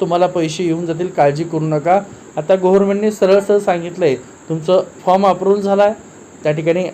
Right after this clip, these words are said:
आधार सीडिंगसुद्धा आहे आणि ज्या अकाउंटवर आम्ही सध्या पैसे पाठवले नसतील त्यांना एक दहा दिवसांनी पैसे येणार आहेत. साधारणतः तुम्हाला दहा दिवसांनी पैसे मिळतील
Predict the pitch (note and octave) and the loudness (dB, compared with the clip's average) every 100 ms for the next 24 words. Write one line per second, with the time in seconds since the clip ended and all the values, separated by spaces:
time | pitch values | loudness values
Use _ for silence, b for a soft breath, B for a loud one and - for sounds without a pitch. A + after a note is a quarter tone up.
0 | - D#3+ F#3 F#3+ G3 G3+ G3+ G3 G3 F#3+ | -2 2 2 2 0 -2 -4 -2 2 2
1 | G3 G#3 - D#3+ G3+ G3 D#3 G3 G#3+ G3+ | 2 -2 -4 -2 -4 -6 -2 2 2 2
2 | G3+ G3+ G3 F#3 F#3+ E3+ F3+ F3 E3 F#3+ | 0 2 0 0 -2 -2 0 -2 -2 -2
3 | E3 D3+ F3+ F3+ F#3 G3 A3 G#3+ B B | 2 0 0 -4 -4 -4 -4 -6 B B
4 | - F3+ G3 E3 - F3+ G3 G3 G3+ G3 | -2 0 2 0 0 0 2 2 2 0
5 | G3 F#3+ F#3+ F3 D#3+ F3 D#3+ D3+ E3+ E3+ | 0 -2 -2 -4 -4 -4 2 4 2 0
6 | F#3 E3+ F3+ F#3 F#3 F3 F3+ F3 D#3+ D3 | -2 0 0 0 -2 -2 0 0 0 0
7 | D#3 D#3 D3+ D3+ C3+ D#3+ D#3+ D#3 C3+ | -2 -2 -4 -6 -6 -6 -6 -6 -8